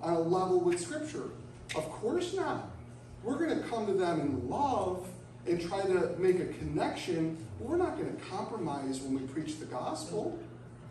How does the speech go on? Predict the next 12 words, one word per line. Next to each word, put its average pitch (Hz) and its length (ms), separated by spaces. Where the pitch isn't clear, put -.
We're 254 100
not 311 220
gonna 370 140
set - 580
Muhammad 208 640
up 170 300
as 135 160
an 131 100
apostle 156 760
like 135 380
Paul 160 640
or - 100